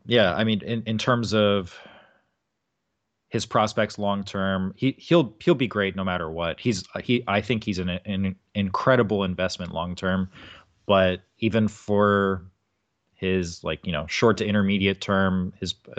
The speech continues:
in terms of how his prices are gonna look at going into the season, the best thing for him to do is just stay in Atlanta if Atlanta can somehow afford him.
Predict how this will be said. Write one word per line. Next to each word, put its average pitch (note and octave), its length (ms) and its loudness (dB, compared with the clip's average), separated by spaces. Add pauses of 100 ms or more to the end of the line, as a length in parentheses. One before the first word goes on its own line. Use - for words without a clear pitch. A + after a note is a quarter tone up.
(120)
in F#2+ 100 -2
terms G#2 200 4
of F#2 80 -6
how G2+ 140 2
his F#2+ 100 2
prices G2+ 340 0
are G2+ 80 2
gonna F#2+ 180 0
look F#2+ 180 0
at F2+ 220 0
going F#2 280 -2
into F#2 200 -2
the F2+ 100 -6
season, F2+ 480 -2 (380)
the - 60 -12
best G#2 260 2
thing G2 140 2
for F#2 160 -4
him F2+ 160 -2
to - 100 -10
do E2+ 240 -4
is D#2+ 120 -4
just - 200 -4
stay F2 220 0
in E2+ 100 -4
Atlanta E2 340 -4
if F2 200 -4
Atlanta E2+ 340 0
can D#2+ 180 -8
somehow F2 800 0
afford D#2 420 -8
him. D#2+ 220 -10